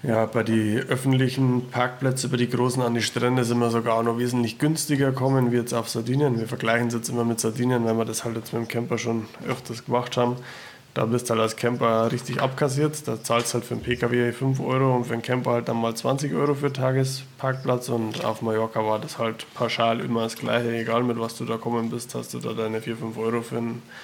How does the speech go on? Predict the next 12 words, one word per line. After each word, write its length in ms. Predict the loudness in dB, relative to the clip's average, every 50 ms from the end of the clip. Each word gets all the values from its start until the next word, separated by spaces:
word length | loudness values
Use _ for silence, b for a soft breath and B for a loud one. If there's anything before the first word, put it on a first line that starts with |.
| B B B B -6
Tagesticket 600 | -2 0 0 0 -2 -2 -2 -2 -2 -2 -4 -6
gezahlt. 320 | -4 -4 -2 -2 -2 -2 -4
Also 180 | -6 -8 -10
das 200 | -10 -10 -10 -6 -6
war 140 | -6 -6 -6
echt 340 | -6 -8 -8 -10 -12 -12 -10 -8
in 100 | -8 -6
Ordnung 400 | -4 -6 -4 -4 -4 -4 -6 -6 -10 -14 -16 -14
und 460 | -14 -14 -14 -16 -20 -20 -20 -14 -12
relativ 420 | -10 -10 -10 -10 -10 -14 -14 -14 -10
preiswert 440 | -8 -6 -6 -6 -6 -8 -8 -8 -8
alles. 300 | -8 -8 -8 -8 -10